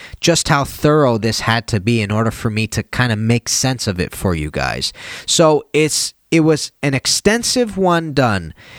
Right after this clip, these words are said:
It took way longer than normally, uh, because there was an extra ten minutes in comparison to the other videos. So, uh, there was a plenty, there was t-, a ton of theory thrown at you and a ton of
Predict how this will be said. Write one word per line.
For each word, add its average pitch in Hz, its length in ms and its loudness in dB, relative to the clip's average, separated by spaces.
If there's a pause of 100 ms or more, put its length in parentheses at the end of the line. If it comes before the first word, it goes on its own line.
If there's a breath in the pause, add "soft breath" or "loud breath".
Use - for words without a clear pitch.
(160 loud breath)
It 120 220 0
took - 260 2
way 123 440 2
longer 151 400 2
than 110 240 -2
normally, 110 680 0 (280 soft breath)
uh, 95 200 2
because 113 460 -2
there 113 140 0
was 104 180 0
an 101 100 -2
extra 110 360 -4
ten 107 320 -2
minutes 104 340 -2
in 95 100 -4
comparison 92 600 -2
to 92 100 -4
the 85 200 0
other 82 180 0
videos. 80 480 -2
So, 104 420 -2 (360 loud breath)
uh, 104 160 0
there 123 120 0
was 165 160 0
a 92 120 -4 (420)
plenty, 139 560 -4
there 87 120 -6
was 101 160 -6
t-, - 240 -10
a - 60 -2
ton 139 580 -2
of 90 240 -2
theory 87 480 -2
thrown 92 420 -2
at 85 160 -2
you 95 260 -4 (280 loud breath)
and 101 120 -2
a 95 60 -2
ton - 340 0
of 92 140 -4